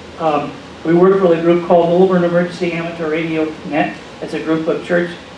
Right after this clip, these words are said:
uh, churches, local churches in the area. They provide emergency communication. Um, I also work at a food bank down in, uh, Tucker. We have a radio station, amateur radio station down there,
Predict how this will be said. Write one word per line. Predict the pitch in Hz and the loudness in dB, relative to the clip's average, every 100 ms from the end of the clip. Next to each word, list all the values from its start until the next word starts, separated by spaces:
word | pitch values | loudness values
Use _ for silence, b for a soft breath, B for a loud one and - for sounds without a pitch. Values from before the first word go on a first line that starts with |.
| - - 156 | -20 -10 -6
uh, | 151 - | -6 2
churches, | 185 175 175 | 2 2 0
local | 165 160 - | 0 0 -2
churches | - 170 165 160 | -2 -2 -2 -6
in | 160 | -4
the | 151 151 | -4 -4
area. | 160 165 175 - - | -4 -4 -8 -14 -10
They | 147 | -6
provide | 151 151 147 143 | -2 0 0 -2
emergency | 143 151 143 - | -4 -4 -6 -8
communication. | - 151 143 160 160 160 185 - - - - - - | -8 -6 -6 -4 -4 -4 -4 -6 -12 -20 -20 -18 0
Um, | 143 143 139 151 | 4 4 2 -2
I | 147 | 0
also | 160 165 190 165 | 0 0 -2 2
work | 170 165 | 2 2
at | 156 151 | -2 -2
a | 143 | -2
food | - 190 185 | 2 4 6
bank | 180 185 - - - - - | 4 2 -2 -14 -18 -20 -4
down | 156 160 156 156 | 2 6 4 2
in, | 151 147 143 143 | -4 -6 -6 -6
uh, | 135 135 | -8 -6
Tucker. | 170 175 190 - - - 151 | -6 -2 -2 -2 -8 -14 -6
We | |
have | 135 139 | -4 -2
a | 139 | -2
radio | 147 147 143 | -2 -2 -2
station, | 143 147 147 127 | -2 -4 -6 -6
amateur | 147 151 151 143 | -4 -4 -2 0
radio | 151 147 143 | 0 -2 -6
station | 151 139 139 127 | -6 -8 -8 -8
down | 135 131 | -8 -8
there, | - 180 | -8 -10